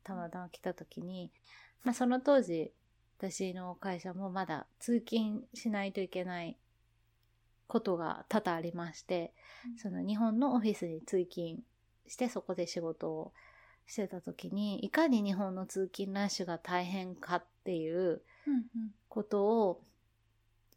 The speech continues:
Speaker 1: あのー、口頭では言ってたんですけど、体感してもらおうと思って、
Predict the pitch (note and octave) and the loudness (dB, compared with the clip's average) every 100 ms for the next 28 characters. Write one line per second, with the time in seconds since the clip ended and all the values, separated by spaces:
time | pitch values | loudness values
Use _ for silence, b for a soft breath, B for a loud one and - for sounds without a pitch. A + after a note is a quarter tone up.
0 | _ _ _ - A3 F#3+ F#3 F3+ F3+ F3 | _ _ _ 0 2 2 0 0 -2 -2
1 | F3 F3 - D4 C#4+ C#4+ C#4 C4+ G#3+ F3 | -2 2 12 12 12 10 10 10 10 8
2 | E3+ F3+ F3 D#3 D3+ - F3+ F#3+ F3+ D#3+ | 4 2 2 -4 -8 -8 -4 -2 -2 -4
3 | - B3+ C4 A#3 C4 B3+ A#3 A#3+ A#3+ A#3 | -2 2 2 2 0 0 2 4 6 6
4 | A#3 G#3+ G#3 D#3+ D#3+ D#3+ - - F#3+ E3 | 6 4 0 -4 -6 -10 -10 2 4 4